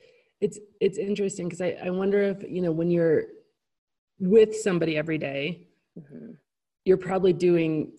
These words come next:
Speaker 1: and, and maybe I, I'm totally wrong, but you're, like, I know my husband and I, like, we were just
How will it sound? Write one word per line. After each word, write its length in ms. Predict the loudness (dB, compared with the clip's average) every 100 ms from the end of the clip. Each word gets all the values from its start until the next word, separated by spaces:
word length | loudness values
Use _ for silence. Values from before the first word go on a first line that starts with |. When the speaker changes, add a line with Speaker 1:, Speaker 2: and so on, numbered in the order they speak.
| -4
Speaker 1:
and, 160 | -2
and 220 | 0 0 0
maybe 260 | -2 -4
I, 180 | -6 -8 -10 -14
I'm 140 | -8 -8
totally 340 | -6 -6 -4
wrong, 280 | -4 -4 -6
but 120 | -2
you're, 140 | -2 -2
like, 200 | -2 -2
I 80 | 0
know 180 | 0 0
my 120 | -2
husband 300 | -2 -4 -4
and 100 | -4
I, 80 | -4
like, 140 | -4
we 120 | -2 -2
were 100 | 0
just 220 | -4